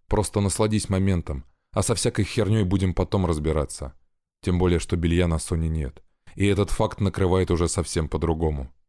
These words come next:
Не знаю, сколько времени проходит, когда мы наконец добираемся до кухни. Кофе остыл, но все равно ложится прямо на душу. Соня, натянув свое платьишко, которое только еще больше распаляет мое воображение,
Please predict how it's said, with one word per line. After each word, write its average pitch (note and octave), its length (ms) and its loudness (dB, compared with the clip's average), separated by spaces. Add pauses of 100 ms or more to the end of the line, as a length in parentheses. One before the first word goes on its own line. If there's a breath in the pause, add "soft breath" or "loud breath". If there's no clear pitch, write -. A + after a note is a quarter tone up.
(420)
Не G#2+ 120 2
знаю, G2+ 240 2
сколько F#2+ 320 0
времени F#2 340 2
проходит, F2+ 500 0
когда F2 240 -2
мы E2+ 100 2
наконец E2+ 400 0
добираемся E2 540 0
до D2+ 160 -2
кухни. - 420 -10 (460)
Кофе A2+ 260 0
остыл, A2+ 420 0 (300)
но - 140 -2
все - 160 2
равно A2+ 260 4
ложится G2+ 380 2
прямо F#2+ 320 2
на F#2+ 160 2
душу. - 400 -8 (420)
Соня, A#2+ 300 0
натянув A2 400 0
свое G2+ 260 2
платьишко, G2+ 600 -2
которое F#2+ 400 0
только F#2+ 360 0
еще F2+ 260 0
больше F2+ 360 0
распаляет F2+ 540 0
мое E2+ 240 2
воображение, D#2+ 800 0